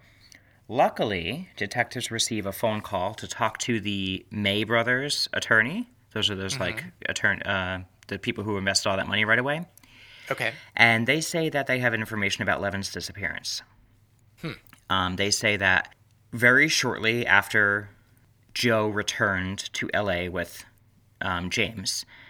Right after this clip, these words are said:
Speaker 1: the two of them held a meeting with the B B C, and they said it was very important everyone came, and, uh, they told everyone when they got there, like,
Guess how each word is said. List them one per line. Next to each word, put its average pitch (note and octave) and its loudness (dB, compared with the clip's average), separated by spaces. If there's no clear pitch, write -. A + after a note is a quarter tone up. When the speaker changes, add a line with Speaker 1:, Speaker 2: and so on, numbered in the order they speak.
Speaker 1:
the A2+ -4
two C#3+ 0
of C3 -2
them A#2+ 2
held G#2+ -2
a F#2+ -2
meeting G#2+ -4
with A2+ -6
the C3 -6
B C3+ -4
B C#3+ -2
C, E3 -2
and F#2+ -2
they G2+ 0
said G2 0
it F#2+ 0
was F#2 -2
very G#2 6
important G#2+ -2
everyone F#2+ -4
came, D3+ -2
and, F#2 0
uh, E2+ -4
they F#2 -2
told A2 -4
everyone G#2 -2
when F#2+ -2
they F2+ -2
got G#2 0
there, G2 -2
like, - -10